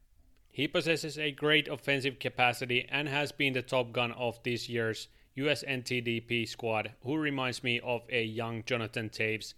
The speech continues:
who was a real two-way threat with high-end skill, and currently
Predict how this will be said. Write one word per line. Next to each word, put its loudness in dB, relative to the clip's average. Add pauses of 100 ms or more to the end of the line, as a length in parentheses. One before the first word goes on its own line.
(160)
who 2
was 2
a 4
real 2
two-way 2
threat 0
with -2
high-end 2
skill, 0
and 2
currently 0